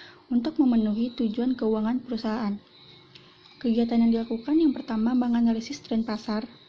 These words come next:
yang kedua menganalisis data penjualan, dan yang ketiga membuat penyesuaian yang diperlukan terkait dengan merchandise. Ada beberapa tahapan dalam menge-, melakukan proses perencanaan merchandise yang dilakukan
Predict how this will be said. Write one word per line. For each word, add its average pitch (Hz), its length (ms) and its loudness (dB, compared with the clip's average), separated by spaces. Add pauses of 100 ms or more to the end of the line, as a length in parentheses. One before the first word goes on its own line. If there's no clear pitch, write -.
(380)
yang 233 160 2
kedua 233 320 2
menganalisis 226 640 0
data 233 240 -4
penjualan, 220 640 0 (480)
dan 240 80 0
yang 233 160 4
ketiga 233 400 -4
membuat 240 400 2
penyesuaian 220 720 -2 (160)
yang 233 160 2
diperlukan 233 640 -2 (160)
terkait 247 400 -4
dengan 226 240 0
merchandise. 214 720 -4 (1700)
Ada 247 320 0
beberapa 277 400 -2
tahapan 240 560 -2
dalam 240 320 0
menge-, 233 320 0
melakukan 233 640 -2
proses 254 320 -4
perencanaan 233 720 0
merchandise 226 560 -2
yang 240 160 2
dilakukan 220 480 -2